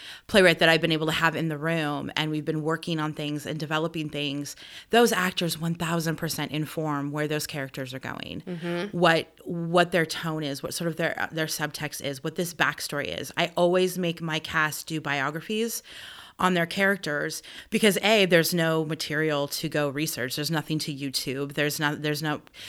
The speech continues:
Speaker 1: thesis paper to look up on, on what this means. So they have to create their own backstory. And a lot of times,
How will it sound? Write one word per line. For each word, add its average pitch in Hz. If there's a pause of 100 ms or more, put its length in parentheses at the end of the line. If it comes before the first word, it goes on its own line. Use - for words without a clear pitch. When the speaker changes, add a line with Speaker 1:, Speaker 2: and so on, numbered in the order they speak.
(120)
Speaker 1:
thesis 156
paper 143
to 151
look 139
up 123
on, 123
on 135
what 135
this 135
means. 135 (420)
So -
they 185
have 180
to 185
create 165
their 170
own 151
backstory. 107 (440)
And 180
a 175
lot 180
of 240
times, 160